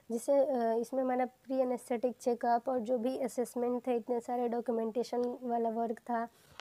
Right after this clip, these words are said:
और जो patient को समझाया जा रहा है ताकि वो पूरी mentally, physically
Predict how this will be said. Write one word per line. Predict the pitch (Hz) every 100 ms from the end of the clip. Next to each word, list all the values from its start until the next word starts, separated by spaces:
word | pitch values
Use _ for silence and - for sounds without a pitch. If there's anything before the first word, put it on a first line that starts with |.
| 240
और |
जो | 214 254 247 -
patient | 233 247 247
को | 262
समझाया | - 240 220 226 233
जा | 226 240
रहा | 233 233
है | 226
ताकि | 233 233 240
वो | 247
पूरी | 240 247 240
mentally, | 254 240 226 247 254
physically | - 233 226 254 233 247